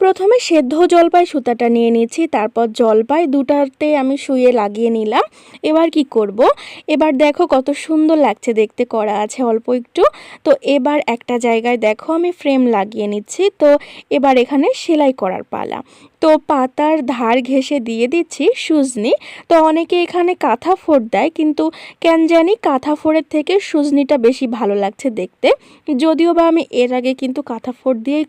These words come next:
করেছি, কিন্তু সুজনি অন্যরকম একটা সৌন্দর্য আনছে। তো সেজন্য দেখো দেওয়া। কি বলো তো, অনেক সময় কাঁথা ভরাট করতে যেয়ে যদি হালকা হয়ে যায় ভেতরটা, এই সুজনির জন্য কিন্তু সেটার ব্যালেন্সটা ঠিক রাখবে।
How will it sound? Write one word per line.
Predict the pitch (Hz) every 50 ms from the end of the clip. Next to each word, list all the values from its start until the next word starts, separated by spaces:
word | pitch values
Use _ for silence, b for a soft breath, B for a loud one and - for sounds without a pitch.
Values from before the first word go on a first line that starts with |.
| -
করেছি, | 226 196 175 185 208 - - 330 - B B B B B B B
কিন্তু | 330 285 339 330 - -
সুজনি | 311 294 285 285 302 349 - - - 269
অন্যরকম | 311 311 311 320 302 262 226 - 214 202 190
একটা | 185 - 220 220 -
সৌন্দর্য | - 208 202 202 202 196 196 202 214 196 185
আনছে। | 185 190 - - - - 262 -
তো | - 220 220 233 B B B B 311 - -
সেজন্য | 320 294 254 302 302 294 294 302 262
দেখো | 277 277 - 320 302 240 269
দেওয়া। | 220 196 208 - 523 B B B B B B _
কি | - 320 339 294 262
বলো | 240 220 226 226 233 _
তো, | 277 622 - B B B B B B - -
অনেক | 285 285 320 302 - -
সময় | 359 339 320 349 359 349 -
কাঁথা | 269 233 226 - 277 285 262
ভরাট | 262 285 294 302 294 - -
করতে | 262 254 240 - 277 277 269 240
যেয়ে | 269 277 277 262 285
যদি | 285 302 302 254 -
হালকা | - 220 220 202 208 214 - 349 381 330
হয়ে | 277 269 240 220 214 208
যায় | 208 202 214 214 220
ভেতরটা, | 214 233 208 - 285 285 - _ - - - 427 B B B B 262 B - 285
এই | 285 262 - -
সুজনির | - 302 302 285 294 302 339 349 339 330 -
জন্য | 294 294 294 294 311 302 -
কিন্তু | 247 220 214 220 294 339 349 -
সেটার | - 254 247 262 240 233 190
ব্যালেন্সটা | 208 196 190 190 202 247 - - 339 359 - -
ঠিক | - 302 277 262 262 233
রাখবে। | 202 170 - - _ - 160